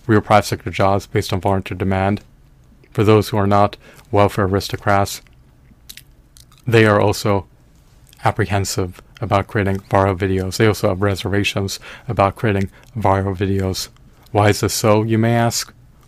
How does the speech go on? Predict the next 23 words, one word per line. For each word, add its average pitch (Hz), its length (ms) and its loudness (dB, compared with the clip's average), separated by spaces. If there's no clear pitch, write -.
Well, 98 340 2
creating 120 320 2
a 107 100 -2
viral 101 260 4
video 101 360 0
can 101 240 -6
indeed 104 320 -2
be 98 180 -4
ineffably 101 400 -4
cumbersome. 95 680 -2
It 117 80 -2
may 113 140 4
take 113 300 -4
you 104 160 -2
a 101 60 -6
hundred 98 320 -2
hours, 98 500 0
and 113 80 4
in 117 60 4
spite 113 260 2
of - 80 -4
how 104 200 2
meritorious 101 840 0